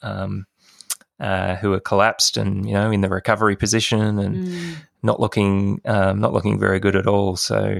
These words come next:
Speaker 1: you know, it is just a hobby, <laughs> and,
Speaker 2: Yeah. Know when
Speaker 1: um,
Speaker 2: to,
Speaker 1: whilst
Speaker 2: uh,
Speaker 1: we kind of,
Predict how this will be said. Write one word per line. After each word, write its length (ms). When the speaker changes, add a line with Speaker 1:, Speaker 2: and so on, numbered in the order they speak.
Speaker 1:
you 100
know, 300
it 120
is 140
just 220
a 40
hobby, 460
<laughs> 160
and, 240
Speaker 2:
Yeah. 180
Know 440
when 160
Speaker 1:
um, 60
Speaker 2:
to, 360
Speaker 1:
whilst 280
Speaker 2:
uh, 60
Speaker 1:
we 80
kind 300
of, 220